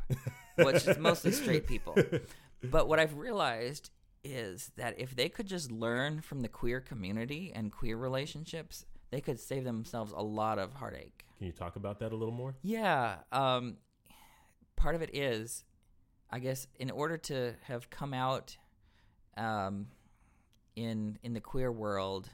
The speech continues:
Speaker 2: you have to have done some processing and some thinking and reflecting about who you are, what it is you want, what it is you want from a, from a partner even. Um,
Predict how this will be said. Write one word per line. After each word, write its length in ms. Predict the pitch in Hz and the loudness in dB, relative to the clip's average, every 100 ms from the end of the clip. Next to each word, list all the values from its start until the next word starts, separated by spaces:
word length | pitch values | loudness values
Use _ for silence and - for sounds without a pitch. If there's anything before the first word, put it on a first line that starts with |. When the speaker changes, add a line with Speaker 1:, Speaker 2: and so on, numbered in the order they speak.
| - - _ _ - - - | -20 -20 _ _ -20 -16 -6
Speaker 2:
you 120 | 131 | 0
have 280 | 131 135 - | 2 0 -4
to 80 | |
have 180 | 147 120 | -8 -4
done 280 | 117 120 117 | -2 0 -2
some 480 | - 120 113 113 107 _ | -4 -4 -2 -4 -10 _
processing 920 | - 110 104 - 107 - 101 98 107 - | -2 -2 -4 -8 -8 -6 -6 -6 -8 -12
and 120 | 107 104 | -12 -8
some 160 | 113 | -8
thinking 420 | - 110 107 107 101 | -6 -6 -4 -4 -4
and 100 | 104 | -6
reflecting 560 | 98 - 107 - 107 | -8 -6 -6 -6 -8
about 340 | 101 95 82 - - | -6 -6 -6 -10 -14
who 120 | - | -6
you 240 | 131 110 107 | -6 -4 -2
are, 160 | 101 | -2
what 160 | 101 117 | 0 0
it 120 | 113 | -2
is 200 | 82 107 | -8 -10
you 120 | 98 | -10
want, 520 | 98 95 92 90 - - _ _ _ _ | -8 -8 -6 -8 -14 -20 _ _ _ _
what 120 | 117 | -4
it 120 | 123 | -2
is 160 | 120 120 | -2 -4
you 80 | 120 | -6
want 300 | 113 110 101 - - | -4 -4 -8 -12 -10
from 240 | 117 107 | -4 -2
a, 440 | 95 90 76 76 69 | -2 -4 -8 -14 -12
from 180 | - 107 | -8 -6
a 40 | |
partner 640 | 98 - 123 90 95 92 110 | 6 8 8 -2 -10 -10 -10
even. 420 | 107 101 95 95 127 - _ - - _ - | -10 -6 -6 -8 -14 -20 _ -20 -20 _ -4
Um, 520 | 110 104 98 95 | -2 0 -2 -4